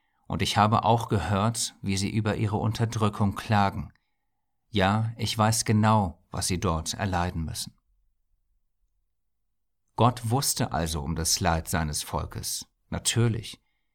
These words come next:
Und damit dieses Leiden seiner Kinder aufhört, beauftragte er Mose,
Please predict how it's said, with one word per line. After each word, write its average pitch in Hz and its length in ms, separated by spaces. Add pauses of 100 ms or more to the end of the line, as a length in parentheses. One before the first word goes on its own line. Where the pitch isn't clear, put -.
(360)
Und 90 400
damit 101 320
dieses 110 340
Leiden 101 340
seiner 107 260
Kinder 92 440
aufhört, 104 560 (500)
beauftragte 117 800
er 87 140
Mose, 104 600